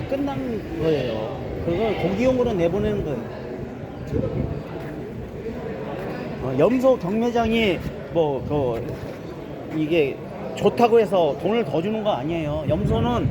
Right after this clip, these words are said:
어, 단지 키로수예요, 키로수. 그러니까 여기 나온다는 거는, 그, 그런 것들은 수명이 다 끝났다고 생각하는 거예요. 그리고 여기 보세요. 이 염소.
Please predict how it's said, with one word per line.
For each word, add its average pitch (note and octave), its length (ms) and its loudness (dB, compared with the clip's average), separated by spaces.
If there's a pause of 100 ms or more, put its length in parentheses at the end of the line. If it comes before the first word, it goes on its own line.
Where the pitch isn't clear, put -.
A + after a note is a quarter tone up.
(720)
어, C3+ 100 -6 (180)
단지 G3+ 300 2
키로수예요, C#4+ 720 0
키로수. A3 540 -2 (600)
그러니까 A3 600 2 (840)
여기 A#3+ 220 4
나온다는 A3 600 2
거는, G3 400 0
그, - 1200 -6
그런 G3 180 0
것들은 G#3+ 220 -4
수명이 C4 360 0
다 F3+ 160 2
끝났다고 B3 420 0
생각하는 G3 480 -4
거예요. B2+ 180 -4 (640)
그리고 F#3+ 400 2 (680)
여기 F3+ 200 0
보세요. D#3 400 2 (220)
이 G3 160 2
염소. E3+ 380 4